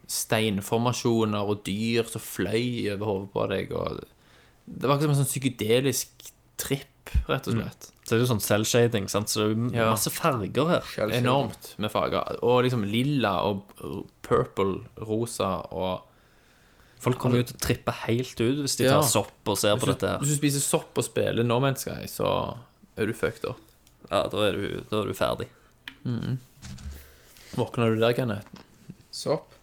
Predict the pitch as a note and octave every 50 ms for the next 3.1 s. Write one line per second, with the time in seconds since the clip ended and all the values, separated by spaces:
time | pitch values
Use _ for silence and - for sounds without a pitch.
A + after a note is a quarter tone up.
0 | _ - - - - - - A2 A2 - - C#3+ C3 A2 - - - - - -
1 | - - - - - - F3+ E3+ - - - - - - - - - - - -
2 | - - - - - - - A2 A2+ - - B2+ A#2+ A#2+ A#2+ B2 A2+ G#2+ - -
3 | D2 -